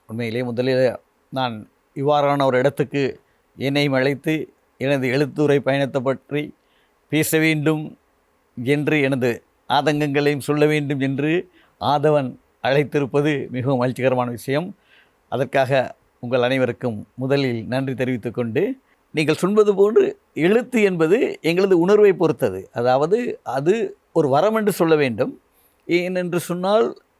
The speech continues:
எல்லோருமே எழுத்தாளராகிவிட முடியாது. அது இறைவன் ஒரு சிலரை அதற்கு தேர்ந்தெடுத்திருக்கின்றான் என்று தான் சொல்ல வேண்டும். ஒவ்வொருவருக்கு ஒவ்வொரு துறையிலே ஆர்வம் இருக்கின்றது.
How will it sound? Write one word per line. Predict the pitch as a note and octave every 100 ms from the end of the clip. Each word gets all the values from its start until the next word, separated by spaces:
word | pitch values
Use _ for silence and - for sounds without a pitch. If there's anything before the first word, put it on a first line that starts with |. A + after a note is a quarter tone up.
| _
எல்லோருமே | D3+ G#3 A#3+ A#3 A#3 G#3
எழுத்தாளராகிவிட | G3 G3 G3 F#3 F3 F3 E3+ F3 F3+
முடியாது. | E3 D#3+ D3 G#2+ F#2+ - _ _ _ _ _
அது | - D#3+ E3+ E3 - _ _ _ _
இறைவன் | B2+ F3 G#3+ G#3 G3+ - _ -
ஒரு | C#3+ G3+ G#3+
சிலரை | G#3 G3+ G3+ G3+
அதற்கு | E3+ E3+ F#3 -
தேர்ந்தெடுத்திருக்கின்றான் | F#3+ G3+ F#3+ F3 G3 F3 F3+ F3 F3 E3
என்று | D#3 D3
தான் | E3 G#3
சொல்ல | - E3
வேண்டும். | D#3 C3+ G2+ - _ _ _ _ - _ _ _
ஒவ்வொருவருக்கு | D3+ F3+ A3 G#3+ G3 F3 - G3+ A#3
ஒவ்வொரு | G3+ A3 G#3
துறையிலே | - F#3 F3+ E3+ G3
ஆர்வம் | F3+ F3 F3+ E3+
இருக்கின்றது. | D3+ E3 B2+ G#2 F#2